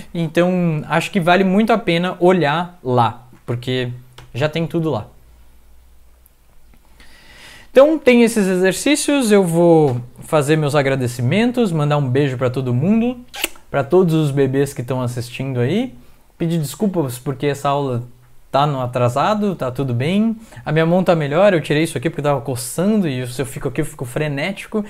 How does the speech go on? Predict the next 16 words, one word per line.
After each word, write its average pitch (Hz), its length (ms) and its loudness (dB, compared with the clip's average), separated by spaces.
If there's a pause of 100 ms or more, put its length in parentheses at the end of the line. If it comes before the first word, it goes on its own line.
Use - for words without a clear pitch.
(280)
E 139 100 4
é 147 40 6
mais 190 280 4
<laughs> - 20 6
alguma 214 380 8
coisa 196 460 4 (300)
pra 170 160 8
me 180 100 2
distrair 165 640 0 (440)
no 147 180 2
meio 156 300 4
disso 143 300 -2
tudo. 104 360 -4 (480)
Então, 202 1080 4 (680)
é - 120 0
isso. 139 340 -2